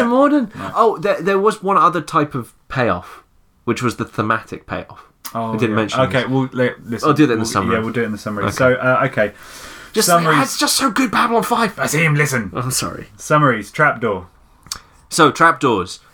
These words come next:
Speaker 2: If you're doing long-form plotting and you're making plot lines and stuff and you're gonna plan out your series, and again, you don't have to, but if you're going to d-, plan out your series so you can pay things off seasons later, you need to also be aware of trapdoors. You need to think of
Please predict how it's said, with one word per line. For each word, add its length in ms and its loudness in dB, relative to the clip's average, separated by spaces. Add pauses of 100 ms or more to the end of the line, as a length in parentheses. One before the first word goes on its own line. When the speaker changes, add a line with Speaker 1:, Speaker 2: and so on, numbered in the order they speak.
(160)
Speaker 2:
If 120 -12
you're 80 -4
doing 160 2
long-form 340 0
plotting 460 -2
and 100 -6
you're 80 -2
making 280 -4
plot 280 -2
lines 320 -4
and 80 -14
stuff 300 -6
and 100 -6
you're 60 -2
gonna 120 -2
plan 360 -2
out 200 -2
your 80 -4
series, 460 -2 (180)
and 100 0
again, 180 0
you 60 -4
don't 160 2
have 260 -4
to, 100 -8
but 140 -6
if 120 -6
you're 80 0
going 380 2
to 120 -8
d-, 160 -10
plan 260 -2
out 80 -4
your 80 -6
series 340 0 (180)
so 140 -4
you 60 -2
can 140 -8
pay 180 -2
things 280 -6
off 200 -2
seasons 400 -4
later, 400 -4 (340)
you 160 0
need 240 2
to 200 -2
also 520 2
be 160 -2
aware 300 2
of 120 -2
trapdoors. 640 -6
You 60 -8
need 200 -6
to 80 -4
think 320 -6
of 120 -2